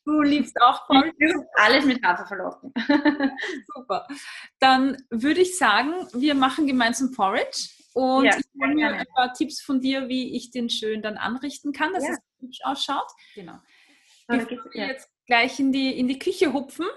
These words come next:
Speaker 2: Mhm.
Speaker 1: ähm, würde mich noch interessieren, damit wir das nachher auch nicht vergessen, wo findet man dich denn, wenn man jetzt sagt, „Boah, da gab's jetzt coole Inputs und du hast ja auch Kochbücher geschrieben“,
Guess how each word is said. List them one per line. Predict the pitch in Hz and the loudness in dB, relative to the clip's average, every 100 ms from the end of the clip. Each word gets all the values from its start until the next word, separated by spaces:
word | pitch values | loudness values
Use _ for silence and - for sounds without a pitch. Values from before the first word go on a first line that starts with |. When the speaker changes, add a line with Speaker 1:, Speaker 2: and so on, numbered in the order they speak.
| - _ _ _ _ _ | -12 _ _ _ _ _
Speaker 2:
Mhm. | 254 269 494 226 240 | -4 -4 -8 -8 -2
Speaker 1:
ähm, | 247 247 262 254 254 _ _ _ _ _ _ _ | 2 4 2 2 -4 _ _ _ _ _ _ _
würde | 208 208 302 | -10 -4 -2
mich | 339 | 0
noch | 320 302 | 2 0
interessieren, | 285 302 285 277 277 277 277 - - - | -2 -4 -6 -2 0 2 0 -4 -20 -2
damit | 247 262 | 2 2
wir | 262 | 0
das | 262 | -2
nachher | 233 196 - 269 175 | 2 2 2 2 0
auch | 185 | 2
nicht | 262 262 | 0 0
vergessen, | - 262 175 226 - 302 359 - - - - _ _ _ _ | -4 -2 -2 -2 -4 -4 -4 -10 -20 -20 -20 _ _ _ _
wo | 202 214 254 302 - | -6 -2 0 0 -4
findet | 240 - 349 381 339 | -6 -2 0 -2 -2
man | 240 208 | -2 -2
dich | 208 | -6
denn, | - 196 202 | -4 -4 -4
wenn | 214 | -4
man | 226 | -4
jetzt | 226 | -4
sagt, | 247 233 - | -4 -4 -2
„Boah, | 254 254 254 | 0 2 4
da | 240 247 | 2 2
gab's | 233 226 | 0 0
jetzt | 233 - | -6 -12
coole | - 262 | -6 -4
Inputs | 247 302 302 285 262 262 - | -4 -4 -6 -6 -6 -6 -8
und | - 240 233 233 | -4 -2 -4 -6
du | 247 | -4
hast | 240 - | -4 -4
ja | 240 | -6
auch | 220 - | -6 -4
Kochbücher | 302 349 - 302 302 302 | -4 -4 -4 -6 -4 -6
geschrieben“, | 269 262 - 285 269 262 254 247 247 | -6 -6 -6 -4 -2 0 0 0 -2